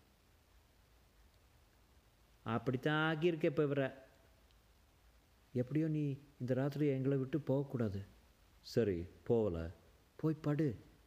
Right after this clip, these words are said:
உன்னை காப்பாத்தணுமே, எதுக்கு எதுனாச்சும் பணியாரமாவது வாங்கி கொடுத்துட்டு போ.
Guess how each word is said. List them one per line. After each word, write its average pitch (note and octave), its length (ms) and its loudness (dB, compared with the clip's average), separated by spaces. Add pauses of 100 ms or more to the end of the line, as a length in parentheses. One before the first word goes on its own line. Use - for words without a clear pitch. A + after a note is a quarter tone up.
(140)
உன்னை B2+ 220 2
காப்பாத்தணுமே, C#3+ 960 0 (300)
எதுக்கு C#3+ 520 2
எதுனாச்சும் D3 440 0 (300)
பணியாரமாவது E3 540 2
வாங்கி D3+ 240 2
கொடுத்துட்டு C3 320 -2
போ. G2+ 280 -2